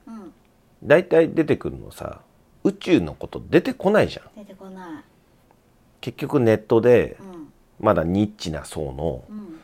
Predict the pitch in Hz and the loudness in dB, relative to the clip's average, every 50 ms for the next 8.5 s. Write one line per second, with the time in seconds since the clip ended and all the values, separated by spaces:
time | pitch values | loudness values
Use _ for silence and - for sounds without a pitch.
0 | _ _ _ _ _ _ _ _ _ - - 78 - 69 67 - - - - - | _ _ _ _ _ _ _ _ _ -12 -12 -10 -10 -10 -14 -16 -16 -20 -18 -18
1 | - - - - 139 107 92 - - - _ _ _ _ _ - - - 71 - | -18 -14 -10 -8 -8 -8 -10 -12 -16 -20 _ _ _ _ _ -14 -12 -12 -12 -12
2 | - - - - - 76 82 82 - - 73 69 67 65 50 - - _ _ _ | -14 -18 -14 -12 -10 -8 -8 -8 -8 -8 -10 -10 -10 -12 -14 -16 -18 _ _ _
3 | _ _ - - - 80 76 69 67 71 65 69 67 65 - - _ _ _ _ | _ _ -16 -12 -10 -10 -10 -10 -10 -10 -10 -10 -12 -14 -16 -20 _ _ _ _
4 | _ _ _ _ _ _ - 87 92 98 95 90 85 73 71 73 73 76 78 78 | _ _ _ _ _ _ -6 -4 -2 -2 -2 -2 -4 -6 -8 -10 -10 -10 -10 -8
5 | 76 76 73 71 71 69 - - - - - - 214 208 - - - 220 220 226 | -8 -8 -8 -8 -10 -12 -12 -16 -18 -18 -18 -20 -20 -20 -20 -18 -16 -14 -14 -12
6 | 247 262 269 285 285 294 277 - - 220 214 233 247 254 277 285 285 285 - _ | -12 -10 -8 -8 -8 -8 -10 -14 -16 -16 -14 -12 -10 -10 -8 -8 -8 -10 -12 _
7 | - 302 277 - 233 226 233 247 247 233 214 196 185 190 196 196 202 214 226 262 | -18 -18 -16 -14 -14 -14 -14 -16 -16 -18 -18 -20 -20 -20 -20 -20 -20 -18 -16 -16
8 | 262 254 233 226 247 254 247 233 208 190 | -14 -14 -14 -14 -14 -16 -16 -16 -16 -16